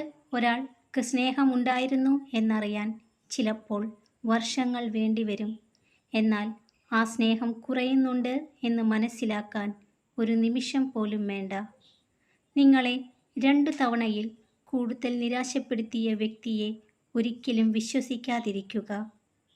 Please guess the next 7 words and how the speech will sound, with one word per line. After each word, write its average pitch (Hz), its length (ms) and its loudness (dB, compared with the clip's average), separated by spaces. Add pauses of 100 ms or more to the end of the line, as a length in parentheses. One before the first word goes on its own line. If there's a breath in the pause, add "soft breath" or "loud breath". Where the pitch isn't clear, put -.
(160)
ഒന്നാമത്തെ 226 580 2
തവണ 220 340 -2 (520)
അതൊരു 277 280 2
മുന്നറിയിപ്പായിരുന്നു, 240 1120 4 (600)
രണ്ടാം 220 440 2
തവണ 208 300 -2 (800)
പാഠവും. 202 480 -2